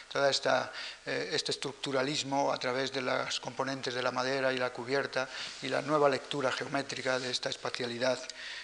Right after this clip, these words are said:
mondrianesca en el tratamiento de las fachadas y de los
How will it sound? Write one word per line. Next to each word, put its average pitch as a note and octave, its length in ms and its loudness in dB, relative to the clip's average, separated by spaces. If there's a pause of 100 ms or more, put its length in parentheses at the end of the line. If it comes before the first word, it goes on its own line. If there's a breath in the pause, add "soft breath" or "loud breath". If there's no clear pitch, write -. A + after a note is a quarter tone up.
(120)
mondrianesca B2+ 1000 -4
en B2+ 140 -6
el A#2+ 280 -6
tratamiento B2+ 600 -4
de B2 80 -6
las B2+ 120 -2
fachadas A#2+ 580 -2
y A#2 60 -8
de A2+ 80 -8
los A2+ 300 -6